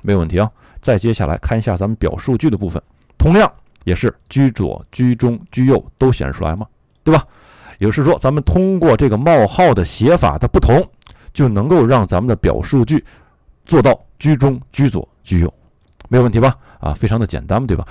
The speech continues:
如果咱们大家想一下，如果咱们大家想编一篇博客，咱们要生生的敲这些代码，比如说从表格 table 这儿一直敲到 table 结束，敲这么多代码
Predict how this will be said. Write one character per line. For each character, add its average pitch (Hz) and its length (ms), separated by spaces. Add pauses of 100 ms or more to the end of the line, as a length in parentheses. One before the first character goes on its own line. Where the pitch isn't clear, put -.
(140)
如 185 80
果 160 100
咱 151 160
们 175 60
大 156 100
家 165 60
想 - 180
一 87 40
下， 87 200 (480)
如 165 80
果 156 80
咱 113 120
们 156 80
大 117 180
家 110 260 (140)
想 90 260
编 147 160
一 147 40
篇 143 160
博 123 180
客， 147 200 (140)
咱 156 140
们 185 60
要 147 60
生 208 280
生 202 140
的 147 100
敲 214 440
这 175 120
些 147 120
代 139 140
码， 80 180
比 - 80
如 120 60
说 139 60
从 156 140
表 80 180
格 113 120
table 117 300
这 90 120
儿 - 100
一 127 80
直 127 80
敲 143 160
到 110 180 (240)
table 127 280
结 117 160
束， - 200 (380)
敲 208 220
这 262 100
么 180 80
多 123 80
代 113 140
码 69 180